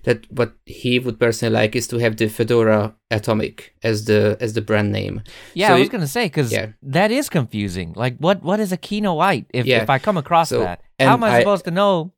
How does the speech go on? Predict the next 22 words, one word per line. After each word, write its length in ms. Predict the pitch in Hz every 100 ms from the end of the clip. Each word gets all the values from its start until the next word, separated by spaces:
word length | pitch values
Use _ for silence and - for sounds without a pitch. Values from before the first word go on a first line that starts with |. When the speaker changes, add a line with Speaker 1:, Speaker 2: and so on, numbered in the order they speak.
| -
Speaker 2:
that 140 | 160
Speaker 1:
Yeah. 40 | 165 170
Speaker 2:
that's 120 | 160
K 200 | - 208
D 420 | 165 151 170 180 170
E 40 |
or 180 | 135 127
whatever, 560 | 120 131 165 160 151
Speaker 1:
Yeah. 180 | 117 110
Speaker 2:
whatever 280 | 131 165 185
that 160 | 107 95
is? 260 | 90 85 - -
Speaker 1:
I, 260 | 87 101 -
I 60 |
like 180 | 156 170
to 80 | 175
think 240 | 170 147
of 100 | 143
these 220 | 127 131 120
as, 240 | 113 113
as, 320 | - 117 113
uh, 260 | 117 110